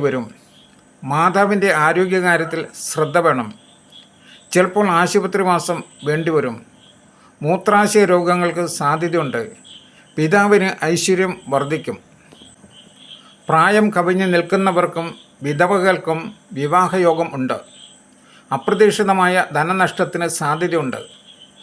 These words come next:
വാഹന അപകടത്തിൽ നിന്ന് അത്ഭുതകരമായി രക്ഷപ്പെടും.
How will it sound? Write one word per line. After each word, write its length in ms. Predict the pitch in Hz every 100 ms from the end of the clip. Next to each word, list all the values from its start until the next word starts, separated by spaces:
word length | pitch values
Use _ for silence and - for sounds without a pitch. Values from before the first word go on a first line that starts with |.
| - - - -
വാഹന 380 | 147 175 202 208
അപകടത്തിൽ 580 | 196 190 196 202 - 185
നിന്ന് 180 | 175 180 -
അത്ഭുതകരമായി 680 | 143 160 180 180 175 175 170 -
രക്ഷപ്പെടും. 440 | 147 - 156 139